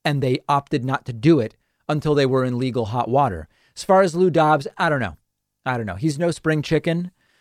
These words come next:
Maybe he'll go in the direction of Newsmax or O A N, but even they've been careful about the voter fraud stuff over the last couple of weeks for the same reasons, huge legal liability. Now, one other thought, and we're going to get to this a little later. Over the weekend, a whole bunch of Fox shows,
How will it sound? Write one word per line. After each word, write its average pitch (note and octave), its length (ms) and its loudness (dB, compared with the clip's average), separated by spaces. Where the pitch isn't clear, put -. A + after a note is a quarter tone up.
Maybe D3 340 4
he'll D#3 140 2
go D3 160 2
in D3 100 -2
the C#3+ 60 -4
direction C#3 380 -2
of B2+ 80 -8
Newsmax C3+ 480 -8
or C#3 100 -4
O C3 140 0
A B2+ 100 0
N, D#3 200 0
but B2+ 280 -4
even E3+ 300 0
they've F3 280 4
been F3+ 180 -4
careful A2 440 -8
about G2 380 -6
the B2 60 -6
voter G#2+ 280 -6
fraud G2+ 340 -6
stuff - 400 -8
over B2 160 -4
the G#2+ 80 -4
last G2 240 -4
couple A2 220 -6
of G2 100 -8
weeks G#2 220 -8
for A#2+ 100 -6
the F#2+ 100 -10
same G#2 220 -6
reasons, A#2+ 360 -6
huge B2 240 -8
legal A#2 240 -6
liability. G2 640 -6
Now, C#3+ 420 4
one D#3 360 0
other G3 200 4
thought, G2+ 360 -6
and C#3 100 -8
we're C#3+ 80 -2
going D3+ 200 -4
to C#3 60 -4
get D3 160 0
to C#3+ 60 -10
this C#3 140 -8
a C3+ 60 -6
little A#2 180 -2
later. A2 320 -2
Over G3+ 200 4
the F#3+ 80 4
weekend, D3 460 -6
a C#3+ 80 0
whole D#3 240 2
bunch F#3+ 280 -4
of D#3 80 -12
Fox D3 360 -4
shows, E2+ 480 -12